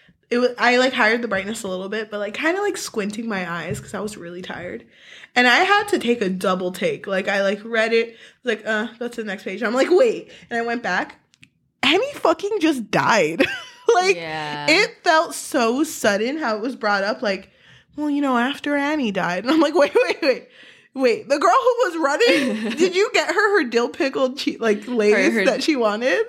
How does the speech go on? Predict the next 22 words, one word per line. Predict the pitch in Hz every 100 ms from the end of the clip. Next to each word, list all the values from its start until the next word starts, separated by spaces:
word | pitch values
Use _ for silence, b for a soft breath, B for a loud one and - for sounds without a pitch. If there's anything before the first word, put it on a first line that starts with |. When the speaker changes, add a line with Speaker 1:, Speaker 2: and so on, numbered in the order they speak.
| 508
Speaker 2:
Mm, | 185 185 170 165 165 185 202
those | 247
ones | 320
are | 156
really | 127
good. | 90 - -
Speaker 1:
Yeah, | 262 220
they | 233 226
are | 233 349
really | 415 370
good. | 359 240 403 202
Speaker 2:
<laughs> | 247
Speaker 1:
You | 262
had | 254 240
me | 254
try | 247 175 175
them. | -
They | 57
were | - 50
really | 50 50
Speaker 2:
Oh, | 381
Speaker 1:
nice. | - 855 539 - 269 220 247